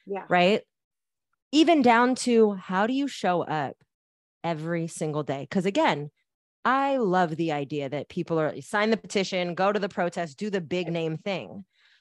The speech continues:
Speaker 2: But the big name thing is not the thing that's going to actually deliver us from evil. It's not the thing that's gonna deliver us revolution.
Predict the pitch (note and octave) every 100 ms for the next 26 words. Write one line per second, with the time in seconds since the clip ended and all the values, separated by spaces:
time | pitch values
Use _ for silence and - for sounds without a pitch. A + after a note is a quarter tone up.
0 | - G#3+ G#3 F3 A#3+ D4 B3+ A3+ B3+ C4+
1 | D#4 E4 C#4 F3 F3 E3+ E3+ F3 E3 E3
2 | D#3+ D#3 D3+ D3 D#3 D3+ D3 D3 D#3+ D3+
3 | - - D3+ D3+ D3 D3 C#3+ C#3 C#3 -
4 | C#3+ C3 B2+ A2+ A#2 F#3+ - F3+ F#3 F3+
5 | D#3+ E3 E3+ D#3+ D#3 - E3 D3+ D#3+ D3+
6 | D3+ C#3+ C#3 - C#3 C#3+ B2 - A2+ A#2